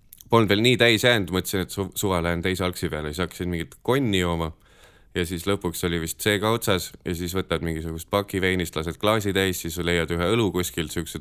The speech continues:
tumeda ipa, mis on see, ipa on see nii-öelda vanameeste õlu siis, mis on nagu nii kibe, et, et, et, et, et sa hakkadki lihtsalt siis jooma, kui sa ise oled ka juba kibestunud elus.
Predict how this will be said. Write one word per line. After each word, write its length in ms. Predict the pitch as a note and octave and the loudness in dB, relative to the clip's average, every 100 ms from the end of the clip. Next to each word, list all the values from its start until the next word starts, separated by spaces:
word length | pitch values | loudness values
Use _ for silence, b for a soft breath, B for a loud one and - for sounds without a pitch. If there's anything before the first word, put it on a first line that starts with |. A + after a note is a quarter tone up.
| - | -4
tumeda 360 | F#2+ F2+ D#2+ C2+ | 0 0 0 -2
ipa, 380 | G2+ C2+ E2+ D#2 B B B | -2 2 0 0 B B B
mis 200 | F2 - | -6 -4
on 120 | E2 D#2 | -4 -2
see, 180 | E2 - - - - - - - - _ - G2+ | -2 -4 -10 -20 -20 -20 -20 -20 -20 _ -4 -2
ipa 220 | G2 F2+ | 0 2
on 80 | E2+ | 0
see 140 | E2+ E2+ | 0 0
nii-öelda 240 | E2+ D#2 | 0 0
vanameeste 600 | F2 F#2+ D#2+ D#2+ - D#2 E2 | 0 0 0 -2 -4 -2 -2
õlu 160 | D#2 D2+ | -2 -6
siis, 240 | D2+ - - - | -10 -12 -16 -10
mis 160 | E2 - | -8 -6
on 80 | D#2+ | -6
nagu 220 | D#2+ E2 F2 | -4 -4 -4
nii 140 | F2+ | -2
kibe, 240 | F2 D#2+ D2+ | -4 -2 -2
et, 80 | D2+ - | -4 -8
et, 240 | A#1+ - | -8 -6
et, 220 | C#2 - C#2 | -10 -10 -12
et, 140 | - C#2+ D2 - D#2 | -8 -6 -6 -6 -8
et 120 | - | -4
sa 120 | D#2 | -4
hakkadki 360 | - - - D2+ | -4 -8 -6 -6
lihtsalt 320 | D#2 D2 - | -6 -8 -4
siis 180 | E2+ D#2+ | -4 -2
jooma, 280 | D#2 D2 D2 | -4 -4 -6
kui 100 | C#2+ | -6
sa 120 | D2+ C2 G1+ | -6 -6 -8
ise 240 | G1+ D#2 | -8 -8
oled 160 | C#2+ C#2 | -8 -8
ka 180 | - D#2 | -4 -4
juba 200 | D#2+ - D#2 | -4 -8 -6
kibestunud 480 | D2+ C2 - - A#1 | -4 -6 -6 -8 -8
elus. 220 | A#1 | -10